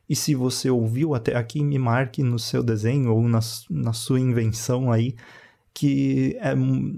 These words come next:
seria muito legal eu ter essa experiência de conhecer os seus assuntos a partir da sua criatividade.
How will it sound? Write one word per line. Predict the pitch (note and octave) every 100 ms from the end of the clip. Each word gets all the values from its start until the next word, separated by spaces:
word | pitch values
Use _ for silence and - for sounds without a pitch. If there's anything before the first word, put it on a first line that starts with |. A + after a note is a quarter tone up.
| - -
seria | - D3 C3
muito | B2+ B2+
legal | C3+ A#2 A2+ A#2
eu | A2+
ter | A2+
essa | A#2 A2
experiência | A#2 - A#2 G#2+ A2+ A2+ A#2
de | A2+ A2 - _ _
conhecer | - B2+ A2+ A2+ B2+
os | A2+ -
seus | - - C#3+ C3+
assuntos | A#2 - A#2 A2+ B2+ - _
a | -
partir | - A2+ - B2
da | A#2+
sua | A2+ - C3
criatividade. | A2+ A#2 A2 A2+ G#2+ G2+ -